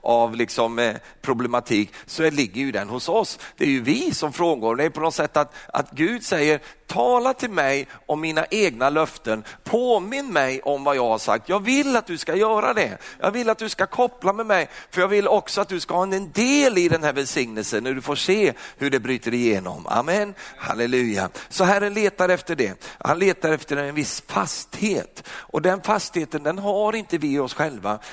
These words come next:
men den kan vi ha i Gud, va? Vi kan ha det i den, i, i den gudomliga karaktären. Och vi kan hitta den där. Och, och skriften uppmuntrar oss hela tiden till att stå fasta. Det står i Filipperbrevet tre och sexton till exempel.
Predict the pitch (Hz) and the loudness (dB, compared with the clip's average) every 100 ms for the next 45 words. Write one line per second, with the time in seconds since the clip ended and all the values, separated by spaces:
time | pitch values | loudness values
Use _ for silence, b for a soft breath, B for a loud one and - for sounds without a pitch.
0 | B 123 127 120 143 139 131 123 110 131 | B -4 -4 -4 -6 -6 -4 -2 -2 -2
1 | 180 208 123 - - B B - - - | -2 -2 -4 -12 -18 B B -20 -18 -6
2 | 131 131 156 165 156 113 135 135 131 131 | -4 0 0 2 2 2 2 0 0 -2
3 | 127 120 - 127 123 135 139 156 120 98 | -2 -2 0 0 0 -2 -2 -2 -2 -2
4 | 104 113 131 - 147 156 - - - - | -2 0 -2 -2 -4 -4 -6 -8 -12 -16
5 | - 123 127 123 139 139 - 110 113 98 | -6 -4 -2 -2 -2 -4 -4 -4 -4 -4
6 | - - B B - - 139 135 - 190 | -4 -6 B B -6 0 2 0 0 2
7 | 170 - 165 165 196 - 131 113 139 - | 2 0 -2 0 -2 -2 -4 0 -2 -2
8 | - 175 160 165 - 143 113 123 123 B | -2 2 2 0 -2 -6 -2 -2 -2 B
9 | B - 123 120 - 117 101 - 117 - | B -4 0 0 -2 -4 -4 -2 -4 -4
10 | - 73 B B - 135 - 143 147 160 | -6 -8 B B -12 -4 0 2 0 0
11 | 160 - 107 117 123 131 131 120 113 - | 0 0 -2 -2 -2 -4 -2 0 0 0
12 | 156 - - 160 175 165 - - 180 - | -4 -4 -6 -6 -4 -6 -4 -6 -8 -14